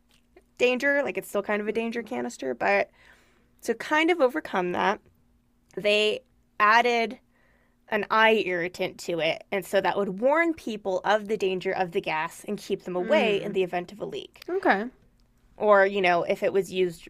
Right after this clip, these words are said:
Speaker 1: regularly and so that you know that somebody has sprayed this and that you need to stay away because,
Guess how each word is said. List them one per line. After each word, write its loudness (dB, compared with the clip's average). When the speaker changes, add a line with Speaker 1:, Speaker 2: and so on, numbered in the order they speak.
Speaker 1:
regularly 4
and -4
so -2
that -2
you -4
know 0
that -4
somebody -6
has -4
sprayed -2
this 0
and -4
that -4
you -6
need -8
to -10
stay -8
away -2
because, -10